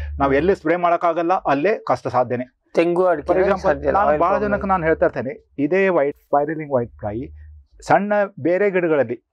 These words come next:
Speaker 2: ಹ್ಮ್.
Speaker 1: ಸೇಮ್ ಅದೇ ಜಾತಿ ಅದೇ ಇದು ಬಂದಾಗ ಅಲ್ಲಿ ತುಂಬಾ ಚೆನ್ನಾಗಿ ಕಂಟ್ರೋ-, ಕಂಟ್ರೋಲ್
Speaker 2: ಕಂಟ್ರೋಲ್
Speaker 1: ಮಾಡ್ತೇವೆ.
Speaker 2: ಮಾಡ್ಬೋದು.
Speaker 1: ಆದ್ರೆ ತೆಂಗಿನಲ್ಲಿ ಯಾಕಾಗಲ್ಲ ಅಂತಂದ್ರೆ ತೆಂಗಿನಲ್ಲಿ ಮೇಲ್ ಹೋಗಿರ್ತದೆ,
Speaker 2: ಹೌದು,
Speaker 1: ಅಲ್ಲಿ
Speaker 2: ಹೌದು.
Speaker 1: ನಾವು ಎಫೆಕ್ಟಿವ್ ಆಗಿ ಸ್ಪ್ರೇ ಮಾಡಕ್ ಆಗಲ್ಲ.
Speaker 2: ಆಗೋದಿಲ್ಲ.
Speaker 1: ಆಗಲ್ಲ.
Speaker 2: ಹೌದು.
Speaker 1: ಅದೇ ಎಳೆ ತೆಂಗು ಇತ್ತಂದ್ರೆ,
Speaker 2: ಹ್ಮ್.
Speaker 1: ಚಿಕ್ಕ ವಯಸ್ಸಿನ ತೆಂಗು ಇತ್ತಂತಂದ್ರೆ
Speaker 2: ಕಂಟ್ರೋಲ್
Speaker 1: ಅಲ್ಲಿ ಸ್ಪ್ರೇ
Speaker 2: ಮಾಡ್ಬೋದು.
Speaker 1: ಮಾಡಿ ಹಂಡ್ರೆಡ್ ಪರ್ಸೆಂಟ್ ಕಂಟ್ರೋಲ್ ಆಗಿದೆ.
Speaker 2: ಮಾಡ್ಬೋದು. ಓಕೆ.
Speaker 1: ಹಂಡ್ರೆಡ್ ಪರ್ಸೆಂಟ್ ಆಗುತ್ತೆ ಅಲ್ಲೇನು,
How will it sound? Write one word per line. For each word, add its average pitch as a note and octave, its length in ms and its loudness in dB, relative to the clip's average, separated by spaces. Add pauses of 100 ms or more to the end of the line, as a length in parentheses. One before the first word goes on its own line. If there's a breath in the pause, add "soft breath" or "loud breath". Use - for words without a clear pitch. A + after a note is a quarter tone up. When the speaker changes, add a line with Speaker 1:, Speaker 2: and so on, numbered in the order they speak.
(140)
Speaker 2:
ಹ್ಮ್. D#3 80 -4
Speaker 1:
ಸೇಮ್ F3+ 280 2
ಅದೇ F#3 260 2
ಜಾತಿ E3+ 340 0
ಅದೇ D3+ 260 0
ಇದು C3+ 400 -6
ಬಂದಾಗ C#3 300 -2
ಅಲ್ಲಿ E3+ 140 -4
ತುಂಬಾ A3+ 300 0
ಚೆನ್ನಾಗಿ A3+ 300 0
ಕಂಟ್ರೋ-, F#3+ 460 -2
ಕಂಟ್ರೋಲ್ - 0 -
Speaker 2:
ಕಂಟ್ರೋಲ್ G3+ 340 0
Speaker 1:
ಮಾಡ್ತೇವೆ. E3 300 2
Speaker 2:
ಮಾಡ್ಬೋದು. C3+ 320 0
Speaker 1:
ಆದ್ರೆ F#3 160 0
ತೆಂಗಿನಲ್ಲಿ A3+ 460 0
ಯಾಕಾಗಲ್ಲ G3 500 0
ಅಂತಂದ್ರೆ E3 440 0
ತೆಂಗಿನಲ್ಲಿ G#3 460 -2
ಮೇಲ್ A#3 260 2
ಹೋಗಿರ್ತದೆ, F3 380 0
Speaker 2:
ಹೌದು, C3+ 360 0
Speaker 1:
ಅಲ್ಲಿ G3+ 140 4
Speaker 2:
ಹೌದು. C3+ 180 -2
Speaker 1:
ನಾವು F#3 160 0
ಎಫೆಕ್ಟಿವ್ A3 380 0
ಆಗಿ A3 140 0
ಸ್ಪ್ರೇ G#3+ 200 0
ಮಾಡಕ್ G#3+ 300 0
ಆಗಲ್ಲ. G3 320 2
Speaker 2:
ಆಗೋದಿಲ್ಲ. C#3 260 0 (140)
Speaker 1:
ಆಗಲ್ಲ. E3+ 220 0
Speaker 2:
ಹೌದು. D#3+ 100 2
Speaker 1:
ಅದೇ D#3 100 2
ಎಳೆ G3+ 500 2
ತೆಂಗು F#3+ 280 0
ಇತ್ತಂದ್ರೆ, B2 340 -4
Speaker 2:
ಹ್ಮ್. - 320 -10
Speaker 1:
ಚಿಕ್ಕ D#3+ 200 0
ವಯಸ್ಸಿನ G3 340 0
ತೆಂಗು E3+ 320 0
ಇತ್ತಂತಂದ್ರೆ D#3+ 320 0
Speaker 2:
ಕಂಟ್ರೋಲ್ A#3+ 240 2
Speaker 1:
ಅಲ್ಲಿ D3 160 2
ಸ್ಪ್ರೇ C#3 140 -2
Speaker 2:
ಮಾಡ್ಬೋದು. A3 120 2
Speaker 1:
ಮಾಡಿ A3+ 140 2
ಹಂಡ್ರೆಡ್ A3+ 280 2
ಪರ್ಸೆಂಟ್ A#3+ 300 -2
ಕಂಟ್ರೋಲ್ A3 240 2
ಆಗಿದೆ. F3 300 -4
Speaker 2:
ಮಾಡ್ಬೋದು. C#3+ 420 -2
ಓಕೆ. C#3+ 80 -2
Speaker 1:
ಹಂಡ್ರೆಡ್ G#3+ 280 0
ಪರ್ಸೆಂಟ್ G#3+ 260 0
ಆಗುತ್ತೆ F3+ 260 2
ಅಲ್ಲೇನು, D3 340 0